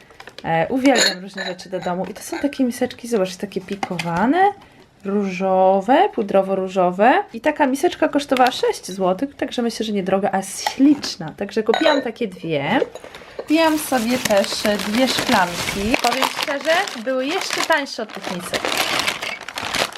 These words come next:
Uwaga. Już wam pokazuję.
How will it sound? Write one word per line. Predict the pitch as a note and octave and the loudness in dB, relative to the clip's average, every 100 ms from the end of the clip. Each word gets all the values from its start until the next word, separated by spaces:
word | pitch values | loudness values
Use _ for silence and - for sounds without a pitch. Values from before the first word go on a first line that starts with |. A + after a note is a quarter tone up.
| - | -8
Uwaga. | A#3 A#3 - - - - - - - - - - - - - - - - - - - - - - - - - - - - - - - - - - - - _ - | -4 -2 -2 -6 -4 -2 -2 -4 -6 -6 -4 -4 -2 -2 -4 -6 -10 -12 -12 -14 -12 -12 -8 -6 -6 -10 -14 -10 -8 -4 -4 -6 -10 -8 -4 -4 -6 -10 _ -14
Już | F#3+ | -6
wam | F#3+ F3+ | -4 -2
pokazuję. | F3+ F#3 E3+ D#3+ E3+ A#3+ | -2 -4 -4 -2 2 4